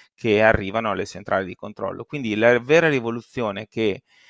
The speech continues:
eh, sta emergendo è l'intelligenza artificiale a supporto dell'analisi di questi dati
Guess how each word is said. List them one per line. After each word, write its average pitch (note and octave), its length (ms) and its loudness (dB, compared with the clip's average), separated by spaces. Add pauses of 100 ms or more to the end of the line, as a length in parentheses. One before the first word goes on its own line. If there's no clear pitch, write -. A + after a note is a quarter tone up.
(360)
eh, G2+ 220 -4
sta B2 220 4
emergendo A#2+ 840 -2
è A2+ 320 2
l'intelligenza C3 1120 -4
artificiale G#2+ 880 -4
a A#2+ 140 -4
supporto A#2 760 -10
dell'analisi G#2+ 840 -6
di G#2 180 -20
questi B2+ 500 -6
dati A#2 520 -2